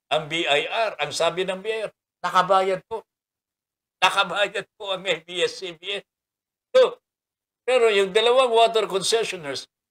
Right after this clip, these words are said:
na nasilip po ng Pangulong Duterte, talagang lumalabag sa batas. Pero anong ginawa ho niya? Wala po eh. So, tama po ba yung isang presidente? Oh, magmamalaki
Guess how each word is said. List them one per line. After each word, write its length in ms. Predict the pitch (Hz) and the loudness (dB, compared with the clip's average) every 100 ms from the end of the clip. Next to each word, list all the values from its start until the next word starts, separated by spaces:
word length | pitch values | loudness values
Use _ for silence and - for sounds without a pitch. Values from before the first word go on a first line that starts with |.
| - | -4
na 160 | 175 | -2
nasilip 640 | 190 185 - 285 277 240 - | 2 2 2 -4 -2 -4 -2
po 240 | 269 226 | 0 0
ng 160 | 170 165 | -2 -4
Pangulong 480 | 180 208 262 262 | -4 0 0 0
Duterte, 640 | 214 190 180 143 123 98 - _ _ _ | 0 -2 0 0 -2 -14 -16 _ _ _
talagang 480 | 208 214 226 247 233 | -2 0 2 2 2
lumalabag 560 | 226 233 233 226 226 | 2 2 0 -2 -2
sa 80 | - | -2
batas. 320 | 208 220 208 - | -4 -4 -6 -6
Pero 240 | 233 240 233 | 0 2 2
anong 160 | 240 | 2
ginawa 320 | 226 240 240 226 | 2 6 6 4
ho 0 | 262 | 2
niya? 160 | 233 - _ _ _ _ _ _ _ - | -4 -8 _ _ _ _ _ _ _ -2
Wala 320 | 160 170 190 - | 2 4 4 2
po 160 | 269 | -4
eh. 160 | 196 - _ _ _ _ _ _ _ _ _ _ _ _ _ _ _ _ | -4 -6 _ _ _ _ _ _ _ _ _ _ _ _ _ _ _ _
So, 400 | - 226 190 _ _ _ | -2 -2 -2 _ _ _
tama 480 | 285 285 311 311 302 | -6 -2 0 0 0
po 160 | 254 220 | -4 0
ba 160 | 240 | 0
yung 160 | 240 226 | 0 -6
isang 320 | 196 214 220 | -4 -4 -6
presidente? 800 | - 185 180 165 147 135 139 135 _ _ _ _ 185 | -8 -4 -4 -4 -6 -6 -16 -16 _ _ _ _ -4
Oh, 160 | 240 - _ _ _ _ _ _ _ | -4 -6 _ _ _ _ _ _ _
magmamalaki 800 | - 180 170 220 214 214 202 226 | -4 -4 2 0 2 -2 0 0